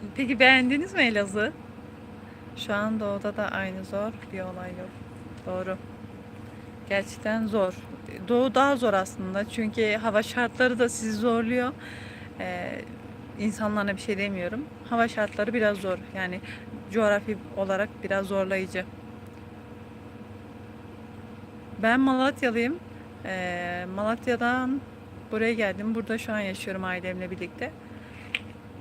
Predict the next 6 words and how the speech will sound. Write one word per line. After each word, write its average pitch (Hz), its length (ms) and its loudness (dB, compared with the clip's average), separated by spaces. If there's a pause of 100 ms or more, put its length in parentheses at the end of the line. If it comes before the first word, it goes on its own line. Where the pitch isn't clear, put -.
(840)
Burası 330 440 2
normal. 285 400 6
Yani 277 220 8
Malatya 302 440 6
gibi 220 220 0
zaten. 202 480 0